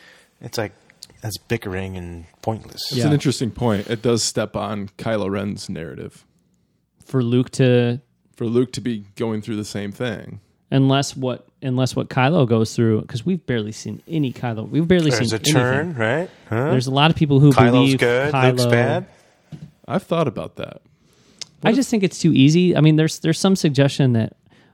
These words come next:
Speaker 3: Rey could turn dark and Kylo could turn good.
Speaker 1: No.
Speaker 2: Right, right.
Speaker 3: I don't know if you guys saw it, but Kylo Ren shoved a lightsaber
Speaker 1: No,
Speaker 3: through the
Speaker 1: no,
Speaker 3: stomach
Speaker 1: no.
Speaker 3: or the heart of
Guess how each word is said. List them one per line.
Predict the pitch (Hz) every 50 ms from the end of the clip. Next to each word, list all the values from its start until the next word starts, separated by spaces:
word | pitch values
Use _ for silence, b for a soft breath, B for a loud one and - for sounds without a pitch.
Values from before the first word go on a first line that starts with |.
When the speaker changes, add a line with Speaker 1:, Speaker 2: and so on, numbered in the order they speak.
| b -
Speaker 3:
Rey | 107 101 110 110 117 123 131 131
could | - - 131 120 110 123 -
turn | - - 127 120 120 117 113 104 -
dark | 107 101 110 123 143 151 - -
and | 113 107 104 -
Kylo | - - 120 120 117 120 117 -
could | 127 117
turn | - - 120 113 110 101
good. | 107 107 107 107 127
Speaker 1:
No. | 151 151 113 92 117
Speaker 2:
Right, | 104 104 101 98 95 98 - _
right. | - 110 104 98 98 98 90 - _ _ -
Speaker 3:
I | - 175
don't | 196
know | 185 175
if | 143 180
you | 175
guys | 170 170 156 147
saw | - 156 147
it, | 147 -
but | 131 -
Kylo | - 156 160 160 156 143
Ren | 135 135 139 139
shoved | - - 151 127 127
a | 113
lightsaber | 101 104 113 123 131 - - 127 104 107
Speaker 1:
No, | 117 -
Speaker 3:
through | - 127 120
the | 101 -
Speaker 1:
no, | 104
Speaker 3:
stomach | - - - - 135 131 139 123 120 110 104 -
Speaker 1:
no. | 113 107 104
Speaker 3:
or | 104 104 98
the | 92 - 107
heart | - - - 131 120 117 -
of | - 120 101